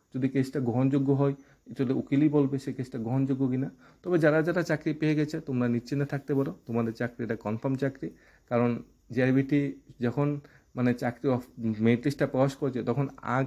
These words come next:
পিছ সব দেখে একদম পুঙ্খানুপুঙ্খানুভাবেই মেরিট লিস্টটা প্রকাশ করেছে। তাই জেআরবিটি সেখানে কিন্তু মেরিট লিস্টে কিন্তু জেআরবিটি আটকাবে না এবং তোমাদের চাকরিটা কনফার্মেশন এবং তোমরা অফার জয়েনিং পুজোর আগে তো পাচ্ছ না, পুজোর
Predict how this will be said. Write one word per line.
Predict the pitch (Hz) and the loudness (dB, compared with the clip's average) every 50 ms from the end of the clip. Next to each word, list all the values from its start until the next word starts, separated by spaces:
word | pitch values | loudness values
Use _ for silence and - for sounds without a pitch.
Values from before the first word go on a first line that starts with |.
| 131 - - | -4 -8 -2
পিছ | 139 135 139 - - - | 0 0 0 0 -2 -6
সব | - 135 123 120 113 | -2 -2 -2 -2 -2
দেখে | 98 - 123 117 117 - - 135 | -8 -2 -2 -2 -2 0 -2 -2
একদম | 120 117 117 110 113 143 147 147 - - - - - _ - | -2 -2 -4 -2 0 -2 -2 -2 -6 -12 -20 -20 -20 _ -2
পুঙ্খানুপুঙ্খানুভাবেই | 147 139 127 123 - 147 147 147 143 - 147 143 127 - 160 156 156 139 131 127 120 143 156 | 2 2 2 4 4 4 4 4 4 2 0 -2 0 0 0 0 2 2 2 2 2 2 2
মেরিট | 151 135 123 123 123 | 2 2 0 0 0
লিস্টটা | 127 131 127 - 131 | -2 -4 -2 -4 -4
প্রকাশ | 123 120 113 110 - | -2 0 -2 -2 -2
করেছে। | - 110 107 - 143 | -6 -6 -6 -4 -6
তাই | 139 - 123 110 | -6 -6 -6 -4
জেআরবিটি | 98 110 117 123 127 131 135 135 151 | 0 0 2 2 2 0 0 -2 -4
সেখানে | - - 113 113 113 117 | -6 -4 -4 -4 -2 -2
কিন্তু | 117 117 117 113 - 175 - - - - - - - - - 113 | -2 -4 -4 -4 -6 -8 -8 -10 -18 -20 -20 -20 -20 -16 -4 2
মেরিট | 120 127 135 135 | 4 4 4 4
লিস্টে | 147 147 147 - 143 113 | 2 0 0 -2 -4 -2
কিন্তু | 117 110 107 147 | -2 -2 -2 0
জেআরবিটি | 143 131 120 107 101 110 - - | 0 2 2 2 0 0 -2 -2
আটকাবে | 101 104 - - - 123 123 131 | -4 -6 -6 -4 -2 -2 0 0
না | 147 170 | 0 0
এবং | 156 120 113 | 0 -2 -2
তোমাদের | - - 110 120 117 120 120 | -2 -2 -2 0 0 0 0
চাকরিটা | - 113 - - 120 113 117 | -2 -6 -4 -4 -4 -4 -4
কনফার্মেশন | - 110 110 110 - 113 113 127 131 - 165 190 - - - - - - - - | -4 -4 -6 -4 -4 -2 -2 -2 0 -2 -4 -6 -6 -10 -16 -20 -20 -20 -18 -10
এবং | 110 107 | -10 -8
তোমরা | 98 110 110 110 117 117 | -6 -4 -2 0 0 0
অফার | - 101 - - 123 117 107 | 0 -2 -2 -2 -4 -2 0
জয়েনিং | 117 117 120 135 147 | 0 2 2 2 0
পুজোর | 143 - 143 135 123 139 - | 0 -2 -4 0 0 0 0
আগে | 113 113 104 127 | 0 -2 -2 -2
তো | 127 139 139 | -2 -2 0
পাচ্ছ | 147 165 165 - - | -2 -2 -4 -2 -6
না, | 147 135 | -6 -6
পুজোর | 135 - 131 123 135 | -2 -2 2 2 2